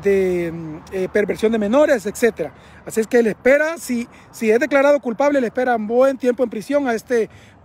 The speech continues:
a disque pastor de cincuenta y cuatro años, originario de Puerto Rico. Bueno, mi gente, cuídense, con gusto escucho sus opiniones, sus recomendaciones. Ya me encuentro de vuelta en Atlanta, un clima caluroso, está haciendo bien, un clima sabroso.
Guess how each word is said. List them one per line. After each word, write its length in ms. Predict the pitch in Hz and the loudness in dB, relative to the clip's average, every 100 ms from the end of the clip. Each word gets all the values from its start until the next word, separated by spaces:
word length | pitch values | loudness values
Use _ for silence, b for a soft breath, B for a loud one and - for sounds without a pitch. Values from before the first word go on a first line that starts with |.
| - | -8
a 240 | 226 202 208 | -2 0 0
disque 300 | 233 - 240 | -2 -2 -2
pastor 380 | 214 180 262 254 | -4 -4 -2 -2
de 60 | |
cincuenta 380 | 240 202 202 202 | -4 -8 -8 -8
y 20 | |
cuatro 340 | 196 226 220 240 | -2 -2 0 -2
años, 360 | 262 269 - - B B | 0 -2 -6 -12 B B
originario 500 | 202 165 170 190 208 | -4 -4 -4 -2 0
de 120 | 202 | 0
Puerto 320 | - 180 - | -2 -6 -6
Rico. 340 | 165 165 - - B B B | -8 -8 -14 -20 B B B
Bueno, 180 | 247 302 | 2 2
mi 80 | 262 | 2
gente, 240 | 277 254 | 0 -2
cuídense, 520 | 247 285 311 247 311 294 - - | -2 2 2 4 0 -2 -10 -4
con 160 | 214 | -2
gusto 280 | 196 269 - | 0 -2 -2
escucho 300 | 226 269 285 | -2 -2 -2
sus 200 | 220 220 | -4 -4
opiniones, 560 | 196 202 220 294 320 - - - - - - - - - | -6 -4 0 0 0 -4 -12 -20 -20 -20 -20 -20 -20 -8
sus 160 | 202 | -2
recomendaciones. 760 | 196 190 190 175 160 269 320 - B B B B | -2 -2 -4 -4 2 2 2 -6 B B B B
Ya 120 | 226 | 0
me 80 | 240 | 2
encuentro 280 | 254 247 226 | 2 2 2
de 60 | |
vuelta 220 | 226 240 | 0 0
en 60 | 208 | -2
Atlanta, 400 | 208 285 294 262 | 0 2 2 0
un 120 | 233 | -2
clima 360 | 220 240 226 208 | -4 -4 -4 -4
caluroso, 640 | 175 170 196 262 - 277 | -6 -2 0 0 2 0
está 240 | 240 208 | 0 -4
haciendo 380 | 185 208 202 196 | -4 -4 -4 -4
bien, 280 | 185 226 254 | -2 -2 -2
un 100 | 226 | -4
clima 280 | 226 226 208 | -4 -4 -4
sabroso. 460 | 165 208 294 302 | -2 0 0 -2